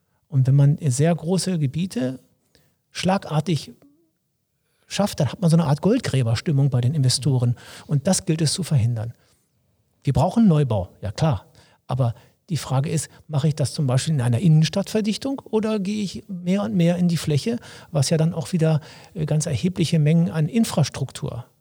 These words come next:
bedeutet. Und die gestiegenen Baukosten,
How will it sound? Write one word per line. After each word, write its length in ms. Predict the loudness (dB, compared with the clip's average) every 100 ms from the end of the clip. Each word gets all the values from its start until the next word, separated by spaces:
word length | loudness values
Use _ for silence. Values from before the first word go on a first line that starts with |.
| _ -6
bedeutet. 600 | -4 -2 -4 -4 -8 -12 _ _ _ _ -20 -18 -2
Und 220 | 0 2
die 340 | 2 2 0 -2
gestiegenen 520 | -4 2 2 4 2
Baukosten, 720 | 2 0 0 -4 -2 -2